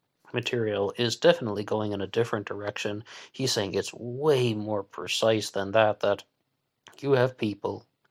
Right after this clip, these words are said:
who are setting up these crimes because there's almost something beyond affecting modern culture.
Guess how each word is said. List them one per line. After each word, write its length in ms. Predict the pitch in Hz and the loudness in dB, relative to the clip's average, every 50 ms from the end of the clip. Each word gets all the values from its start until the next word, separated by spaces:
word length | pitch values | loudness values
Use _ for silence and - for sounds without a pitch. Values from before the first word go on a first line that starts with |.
| _ _ _ _ _ _ _ _ | _ _ _ _ _ _ _ _
who 300 | - - 139 131 123 113 | -8 -4 -2 0 2 4
are 200 | 104 104 104 104 | 4 4 2 2
setting 460 | - - - 123 117 127 127 120 113 | 0 2 4 4 6 6 4 2 2
up 220 | 110 107 104 - - | 0 0 -2 -4 -6
these 240 | 101 107 107 104 | -4 -4 -4 -4
crimes 680 | - - - 113 107 104 104 104 104 101 104 110 - - - - - - _ _ _ - | -4 0 2 2 4 4 2 0 -2 -4 -4 -4 -4 -4 -4 -8 -20 -20 _ _ _ -4
because 720 | 123 120 - - 123 110 107 110 107 - - - - - _ _ _ _ _ _ _ _ _ _ _ _ - | -4 -4 0 0 2 2 2 2 0 -2 -6 -8 -10 -18 _ _ _ _ _ _ _ _ _ _ _ _ -6
there's 240 | - 147 147 147 131 | -4 -2 0 0 2
almost 640 | 139 147 185 190 165 127 117 - - - - - - | 2 2 4 4 4 2 2 0 -2 -4 -6 -4 -4
something 680 | - - - - - - - - 180 160 143 139 123 | -4 -2 -2 -2 -4 -2 0 2 2 4 4 2 0
beyond 680 | 113 - 104 104 110 120 123 120 113 110 107 104 - - - - | 0 0 0 0 2 4 4 4 2 0 -2 -4 -6 -8 -6 -4
affecting 520 | 117 107 - 113 110 - - 104 101 104 | -4 -2 0 0 0 2 0 -2 -2 0
modern 320 | 104 104 107 107 104 98 104 - | 2 2 2 2 2 -2 -6 -10
culture. 600 | - - 104 107 107 - - 110 107 107 104 | -4 -4 -4 -4 -4 -6 -6 -6 -6 -8 -10